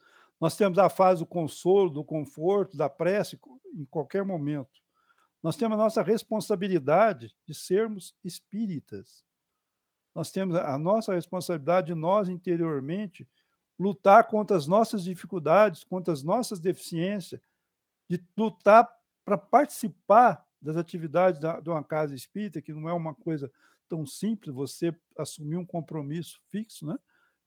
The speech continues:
E superar as dificuldades normais pra você participar. E hoje a gente não tá precisando de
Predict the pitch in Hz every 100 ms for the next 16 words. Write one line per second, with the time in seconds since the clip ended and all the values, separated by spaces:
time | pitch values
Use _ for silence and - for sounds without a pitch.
0 | _ - 170 - 165 - 165 180 185 147
1 | - - 139 160 156 165 147 131 170 214
2 | - 151 127 135 143 - 135 - 123 -
3 | 185 180 _ _ _ 175 196 226 190 170
4 | 160 156 175 180 175 175 151 160